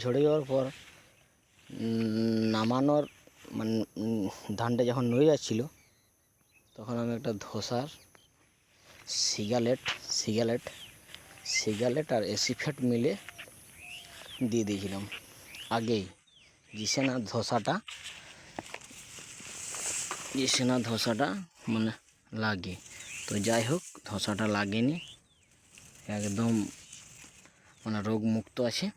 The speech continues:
তো আপনারাও স্প্রে করুন, মানে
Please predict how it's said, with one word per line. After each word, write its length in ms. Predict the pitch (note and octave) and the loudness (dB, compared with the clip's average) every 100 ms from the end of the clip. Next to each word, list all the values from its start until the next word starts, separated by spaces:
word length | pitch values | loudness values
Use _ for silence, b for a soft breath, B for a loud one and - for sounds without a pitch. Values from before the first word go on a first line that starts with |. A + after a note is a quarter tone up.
| - B B B | -10 B B B
তো 60 | - G2+ | -10 -8
আপনারাও 400 | G2 A2 A2 A#2 A#2+ - - - - - _ _ _ _ _ _ _ _ - - B B B B - | -6 -4 -2 -2 -2 -10 -18 -18 -20 -20 _ _ _ _ _ _ _ _ -20 -20 B B B B -8
স্প্রে 280 | - B2+ A#2+ A#2+ | -4 0 0 2
করুন, 220 | C3+ D#3 F3+ - - - - - - - | 2 2 0 -6 -14 -16 -14 -16 -8 -6
মানে 160 | G3 | -4